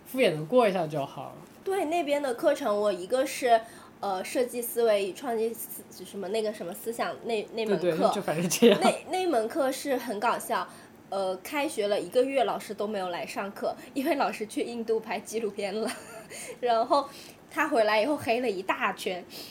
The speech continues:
Speaker 2: 就是黑黑的过来给我们上课。后来呢，我们第，第一堂课就是去看一个展，
Speaker 1: 嗯。
Speaker 2: 去看一个，呃，台北的展。那一天的课程就结束了。<laughs> 第二周好像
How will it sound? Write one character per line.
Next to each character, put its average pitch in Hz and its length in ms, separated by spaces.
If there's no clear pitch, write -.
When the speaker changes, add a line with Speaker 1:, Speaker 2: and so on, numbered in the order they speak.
Speaker 2:
就 349 100
是 330 320
黑 269 220
黑 240 200
的 208 140
过 226 120
来 190 180
给 226 100
我 208 60
们 180 120
上 202 240
课。 240 200
后 359 120
来 226 180
呢， 214 160
我 214 80
们 190 200
第， - 80
第 277 280
一 269 40
堂 220 260
课 269 180
就 240 140
是 254 140
去 247 160
看 277 280
一 196 40
个 226 120
展， 226 200
Speaker 1:
嗯。 190 180
Speaker 2:
去 175 80
看 160 280
一 202 140
个， 208 480
呃， 180 240
台 185 280
北 190 160
的 175 140
展。 180 240
那 269 60
一 240 140
天 247 180
的 214 80
课 277 140
程 214 180
就 214 80
结 196 220
束 262 240
了。 214 180
<laughs> - 80
第 294 140
二 262 280
周 226 240
好 247 160
像 202 240